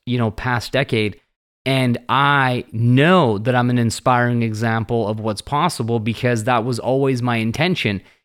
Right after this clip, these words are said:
is to crack the code on my own limitations, fix all the things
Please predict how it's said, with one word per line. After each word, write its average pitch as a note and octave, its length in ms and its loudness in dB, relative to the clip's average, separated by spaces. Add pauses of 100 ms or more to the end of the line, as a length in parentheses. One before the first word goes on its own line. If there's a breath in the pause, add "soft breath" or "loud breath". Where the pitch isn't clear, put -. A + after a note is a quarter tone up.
is C3 320 0
to B2 460 0 (580 loud breath)
crack D#3+ 420 -2
the C3 80 0
code C3+ 440 4
on B2 160 0
my A2+ 220 2
own C#3 240 2
limitations, B2 800 -2 (160 loud breath)
fix - 560 -2
all D3+ 220 2
the D3 120 -2
things B2+ 520 0